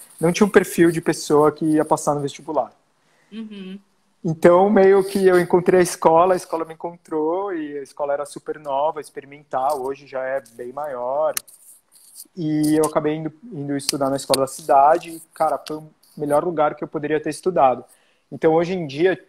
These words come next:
Speaker 1: eu não me arrependo nenhum, nenhum momento de ter estudado arquitetura. Mas
Speaker 2: Tá.
Speaker 1: acho que porque eu estudei nessa escola, que é uma escola super progressista e uma escola que tem o desenho como um,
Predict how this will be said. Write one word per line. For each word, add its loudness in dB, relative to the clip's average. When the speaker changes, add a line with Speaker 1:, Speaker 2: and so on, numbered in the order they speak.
Speaker 1:
eu -8
não -8
me -4
arrependo -6
nenhum, -10
nenhum -8
momento 0
de -8
ter 2
estudado 2
arquitetura. -2
Mas -4
Speaker 2:
Tá. -4
Speaker 1:
acho -4
que -4
porque -4
eu 4
estudei 2
nessa -4
escola, 2
que -2
é -
uma -2
escola 4
super 0
progressista 0
e 0
uma 4
escola 4
que -2
tem -2
o -2
desenho -4
como -4
um, -10